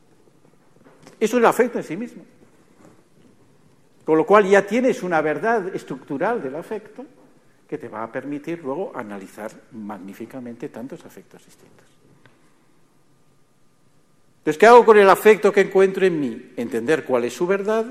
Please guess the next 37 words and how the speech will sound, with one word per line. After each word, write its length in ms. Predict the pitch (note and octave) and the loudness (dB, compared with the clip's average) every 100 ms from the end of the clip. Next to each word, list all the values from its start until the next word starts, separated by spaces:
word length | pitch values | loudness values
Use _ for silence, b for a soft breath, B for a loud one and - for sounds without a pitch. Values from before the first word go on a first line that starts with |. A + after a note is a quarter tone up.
| C4 - | -12 -8
cuál 260 | - D3+ C#3 | 2 4 4
es 80 | - | -2
su 100 | B2 | -4
verdad 340 | A2 A#2 B2+ | -4 -4 -4
comunicativa 800 | A#2 A2 C#3 D3 G#3+ G3+ G3 G3+ | -6 -6 -6 -6 -8 -8 -8 -8
para 200 | G3 F3+ | -10 -12
poderla 600 | - G2+ F#2+ F#2+ G#2 C3+ D3 b b b b b | -12 -16 -18 -20 -16 -18 -18 b b b b b
vivir 460 | C#3 C3+ G2+ A2 - _ _ _ _ _ _ _ - | -16 -14 -14 -16 -18 _ _ _ _ _ _ _ -20
necesariamente. 840 | A2+ F#2+ - A2 G#2+ D#2+ _ - _ _ _ _ b b b | -20 -20 -20 -20 -20 -20 _ -20 _ _ _ _ b b b
Y 80 | C#3+ | -6
esto 220 | C#3 C#3+ | -6 -4
es 160 | C3+ C3+ | -6 -6
lo 120 | E3 | -10
que, 360 | - D3+ G3 - | -8 -10 -10 -14
eh, 600 | C3+ C#3 D#3+ F3+ F#3+ - | -12 -10 -8 -10 -12 -12
lo 120 | C3+ | -12
que 80 | B2+ | -12
están, 280 | - C#3+ - - _ _ _ - | -10 -10 -10 -18 _ _ _ -6
y 140 | C#3+ | -6
eso 160 | C3+ D3+ | -4 -6
es 40 | |
lo 80 | - | -6
que 120 | D#3 | -4
llama 400 | D3 C#3+ D3+ - | -2 -2 -6 -8
unión 320 | E3+ E3 D#3+ | -10 -8 -8
real. 280 | A2 F#2 F2+ F#2 _ _ _ _ _ _ _ _ _ _ _ - _ _ B B B _ | -8 -14 -18 -20 _ _ _ _ _ _ _ _ _ _ _ -20 _ _ B B B _
La 160 | D#3 D3+ | 4 6
unión 380 | D#3 F3 G3+ | 6 4 2
intencional 800 | G#3 G3 G3 F#3+ G3+ G3 G3+ G3+ | 2 4 4 4 4 4 6 4
del 120 | E3+ F#3 | 4 0
afecto, 720 | F#3 G#3 - - A#3 B3+ - | 0 -4 -2 0 0 0 -4
la 120 | C3 | -4
voz 220 | A#2+ C3 | -2 -2
del 140 | C#3+ G3+ | 0 2
amado, 480 | A3 A3+ A3+ B3 - | 2 2 2 -2 -4
me 140 | E3+ | -8
lleva 520 | C3 C#3+ C#3 F#3 - | -4 -4 -2 -4 -6